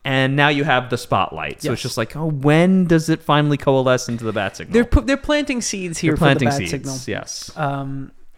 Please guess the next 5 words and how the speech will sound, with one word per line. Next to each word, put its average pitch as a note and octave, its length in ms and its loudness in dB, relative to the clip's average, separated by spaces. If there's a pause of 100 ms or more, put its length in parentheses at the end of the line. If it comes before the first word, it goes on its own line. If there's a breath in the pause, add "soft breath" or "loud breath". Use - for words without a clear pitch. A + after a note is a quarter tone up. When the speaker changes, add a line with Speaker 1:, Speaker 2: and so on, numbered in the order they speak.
Speaker 2:
now, E3 380 0
um, D#3 360 -2 (480)
so - 160 -6
now B3+ 200 0
Batman, G3+ 680 0